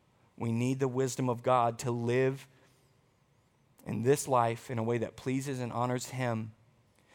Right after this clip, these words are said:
and in a way that when we get to deathbed, if God gives us the grace of see that coming, that's the other thing, is we don't even know if we have tomorrow.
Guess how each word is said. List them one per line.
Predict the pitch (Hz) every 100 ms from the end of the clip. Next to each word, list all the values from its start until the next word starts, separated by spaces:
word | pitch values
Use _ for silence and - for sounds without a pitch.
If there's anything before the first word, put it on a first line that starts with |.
| - -
and | 135
in | 143
a |
way | 139 139 135 131 127 - _
that | - 123
when | 127 131
we |
get | 123 139 -
to | 135
deathbed, | 123 135 - 131 117 113
if | 110
God | - 120
gives | 123 123 127
us | -
the | 117
grace | 127 127 123
of |
see | - 123
that | 117 -
coming, | 127 120 117 107 - -
that's | 123 135
the | 131 120
other | 135 143
thing, | 127 120
is | 113
we | 120
don't | 123 120
even | 113 113
know | 113
if | 110 123
we | 110
have | 110 -
tomorrow. | 104 92 92 85